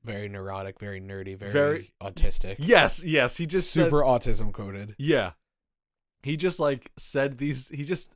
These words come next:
Speaker 2: had a tendency to say these things, these out of, this out of pocket shit throughout the entire movie, and it was, honest to God, a fucking highlight.
Speaker 1: Yeah.
Speaker 2: What was the hardest you laughed in this movie?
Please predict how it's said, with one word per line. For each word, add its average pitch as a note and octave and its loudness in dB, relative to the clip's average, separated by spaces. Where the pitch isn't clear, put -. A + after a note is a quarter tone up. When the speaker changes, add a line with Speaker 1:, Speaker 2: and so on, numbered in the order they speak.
Speaker 2:
had G3 -2
a F3+ -2
tendency D#3 -4
to B2+ -4
say C#3 -2
these A2+ -8
things, F#2+ -8
these A2 -10
out B2+ 2
of, C3 -6
this B2+ -8
out B2+ -2
of - -8
pocket B2 -4
shit F#2+ -4
throughout A#2 0
the A#2 -4
entire A#2 -2
movie, G2+ -8
and G2 -10
it A2 -4
was, G#2+ -6
honest A#2+ -4
to C3 -8
God, G2 -2
a F#2 -8
fucking G2 -6
highlight. E2 -10
Speaker 1:
Yeah. A2 -10
Speaker 2:
What G3 2
was C4+ -4
the D#4+ 0
hardest D4+ 0
you G#3+ -8
laughed B2+ -4
in G#2+ -12
this E2+ -14
movie? D#2+ -18